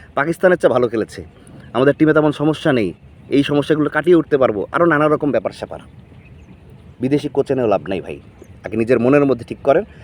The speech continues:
নিজের খেলার ইনটেনশন চেঞ্জ করেন, পঞ্চাশ রানই সব কিছু না এটা বোঝার চেষ্টা করেন, একটা সেঞ্চুরি সব কিছু না এটা বোঝার চেষ্টা করেন। আপনি বাধ্য, আপনাকে টাকা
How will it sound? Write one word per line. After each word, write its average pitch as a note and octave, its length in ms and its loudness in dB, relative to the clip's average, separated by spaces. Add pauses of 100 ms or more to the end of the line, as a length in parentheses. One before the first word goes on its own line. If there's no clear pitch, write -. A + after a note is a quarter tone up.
(260)
নিজের A#2 260 0
খেলার A#2+ 220 2 (720)
ইনটেনশন D#3 460 2
চেঞ্জ E3 220 -4
করেন, F3+ 160 2 (140)
পঞ্চাশ D#3 340 0
রানই E3 220 2
সব D#3+ 140 -6
কিছু E3+ 180 -2
না E3+ 100 2
এটা D3+ 140 4
বোঝার C#3+ 240 2
চেষ্টা F#3 280 0
করেন, G3+ 220 4
একটা D#3+ 220 -2
সেঞ্চুরি D#3+ 340 2
সব D#3+ 120 -6
কিছু E3+ 140 -4
না E3 80 2
এটা D#3 140 0
বোঝার C#3 240 2
চেষ্টা G3 300 0
করেন। A#3+ 160 2 (920)
আপনি C#3+ 180 -2 (120)
বাধ্য, G#2+ 280 -2 (380)
আপনাকে B2 300 -4
টাকা E3+ 160 0